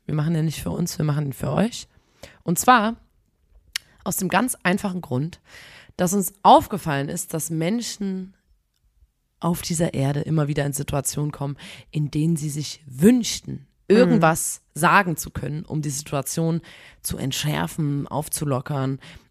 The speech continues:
Speaker 1: Ähm, da geht's um unangenehme Stille, es geht um, ähm,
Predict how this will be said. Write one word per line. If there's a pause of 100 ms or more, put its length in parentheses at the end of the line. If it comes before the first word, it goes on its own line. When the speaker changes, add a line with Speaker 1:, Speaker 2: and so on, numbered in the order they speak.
Speaker 1:
Ähm,
da
geht's
um
unangenehme
Stille,
es
geht
um, (1120)
ähm,